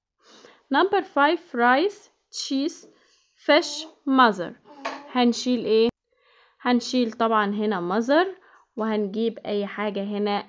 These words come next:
أكل، هتبقى مثلا لحمة، meat. أوكي؟ أوكي. Choose the correct answer from A, B, C or D. She is going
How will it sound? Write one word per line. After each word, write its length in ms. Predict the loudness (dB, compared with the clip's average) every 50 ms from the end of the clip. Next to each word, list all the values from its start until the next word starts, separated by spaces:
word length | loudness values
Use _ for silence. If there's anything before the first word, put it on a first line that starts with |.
| -10 -6
أكل، 340 | -6 -6 -6 -6 -6 -6 -4
هتبقى 440 | -4 -6 -4 -6 -6 -6 -4 -6
مثلا 480 | -4 -4 -6 -6 -6 -6 -4 -4 -4 -4
لحمة، 520 | -4 -4 -6 -6 -6 -4 -2 -2 -2 -4 -6 -10 _ _ _ _ _ _ _ -6 -2
meat. 680 | 0 2 2 0 0 -4 -8 _ _ _ _ -20 -20 -20 _ _ _ _ _ _ _ _ _ _ _ _ -20 -20 -20 _ _ _ _ _ _ _ _ _ _ _ _ _ _ _ _ _ -20 -20
أوكي؟ 400 | -8 -2 -2 0 0 0 -4 -6 -14 _ _ _ -18
أوكي. 280 | -18 -18 _ -18 -20 -20 _ _ _ _ _ _ _ _ _ _ _ _ _ -20 -20 -20 -20 -20 -20 -20 -20 -20 -20 _ _ _ _ _ -10
Choose 360 | -2 0 2 4 2 2 2
the 200 | 4 4 4 2 2 0
correct 460 | 0 2 2 2 2 0 -4 -20 -20 -20 -20 _ _ -4 -2
answer 520 | 0 2 2 0 -2 -2 -2 0 0 0 0
from 440 | -4 -8 -2 0 0 0 0 -4 -8 -4
A, 260 | 0 0 2 2 0
B, 380 | -2 -2 -4 -2 0 0 -2 -2
C 400 | -4 -6 -12 -8 -6 -4 -4 -4
or 280 | -2 -2 0 0 -2
D. 180 | -2 -6 -12 -16 -20 -20 -20 _ _ _ _ _ _ _ -10 0
She 160 | 6 6 6 6 6 4
is 80 | 2 2 0 2 4
going 260 | 4 4 6 4 4